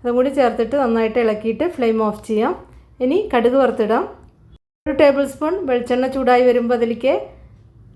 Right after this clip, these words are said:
ഒരു ടീസ്പൂൺ കടുക്, ഒരു കാൽ ടീസ്പൂൺ ഉലുവ, ഒരു അഞ്ചോ ആറോ ചുവന്നുള്ളി, പിന്നെ രണ്ട് ഉണക്കമുളക്, കുറച്ച് കറിവേപ്പില, ഇതെല്ലാം കൂടി ചേർത്തിട്ട് നന്നായിട്ട് ആ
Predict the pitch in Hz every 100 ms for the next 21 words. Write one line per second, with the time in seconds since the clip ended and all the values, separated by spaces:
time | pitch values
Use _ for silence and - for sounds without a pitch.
0 | - - 233 277 311 285 285 302 339 -
1 | - 220 208 208 285 453 - - - -
2 | - 254 277 262 254 269 285 277 294 285
3 | 262 214 208 214 285 - 247 277 277 240
4 | 247 254 277 247 247 254 262 233 226 226
5 | 220 220 302 370 - - - 254 247 277
6 | 285 233 233 240 220 226 220 220 226 381
7 | - 269 254 302 254 208 202 190 190 -
8 | 226 220 226 233 240 233 208 - 262 254
9 | 233 240 240 220 277 -